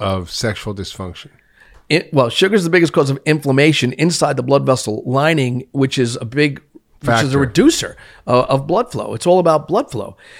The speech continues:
Speaker 2: So what are some of the things that we can do to increase blood flow? Uh, a technology that I recently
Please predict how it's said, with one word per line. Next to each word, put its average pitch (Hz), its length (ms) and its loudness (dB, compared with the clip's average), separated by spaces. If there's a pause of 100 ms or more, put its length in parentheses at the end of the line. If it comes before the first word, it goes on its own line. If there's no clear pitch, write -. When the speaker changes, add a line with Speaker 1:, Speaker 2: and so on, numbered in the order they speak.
(140)
Speaker 2:
So 156 240 6
what 180 180 6
are 202 80 4
some 180 240 0
of 165 40 2
the 147 60 -4
things 160 200 -4
that 143 120 0
we 139 80 -4
can 135 120 -6
do 135 120 2
to 113 100 -4
increase 117 280 -6
blood 107 260 -10
flow? 101 240 -12 (420)
Uh, 120 280 -2
a - 60 -6
technology 170 600 0
that 156 140 6
I 147 60 4
recently 139 720 -2